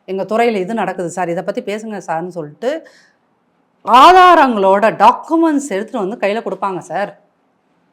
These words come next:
நான் சவுக்கு அலுவலகத்துக்கு பல இன்டர்வியூஸ்க்கு போகும்போது பார்த்திருக்கேன். "சார், தயவுசெய்து நீங்க பேசுனா சார் இந்த விஷயத்துக்கு தீர்வு கிடைக்கும்"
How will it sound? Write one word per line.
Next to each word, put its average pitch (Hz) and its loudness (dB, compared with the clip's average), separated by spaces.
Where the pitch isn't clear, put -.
நான் 190 2
சவுக்கு 247 2
அலுவலகத்துக்கு 214 0
பல 208 -4
இன்டர்வியூஸ்க்கு 196 -10
போகும்போது 196 -4
பார்த்திருக்கேன். 254 -2
"சார், 240 2
தயவுசெய்து 220 0
நீங்க 294 0
பேசுனா 262 0
சார் 220 -2
இந்த 190 -10
விஷயத்துக்கு 196 -10
தீர்வு 262 0
கிடைக்கும்" 170 -8